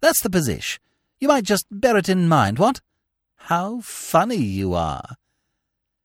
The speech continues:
She chucked back her head and laughed, with considerable vim. She had a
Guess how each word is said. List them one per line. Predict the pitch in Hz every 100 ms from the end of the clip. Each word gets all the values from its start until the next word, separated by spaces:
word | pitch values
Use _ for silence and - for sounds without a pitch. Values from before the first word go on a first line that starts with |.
| _ _
She | - 190
chucked | - - -
back | 226 190
her | 156 131
head | 170 110 135
and | 196
laughed, | 226 285 143 78 - - _ _
with | 196 -
considerable | 240 - 349 170 104 143 233
vim. | 214 349 285 80 57 - _ _ _ _ _
She | -
had | 240
a | 226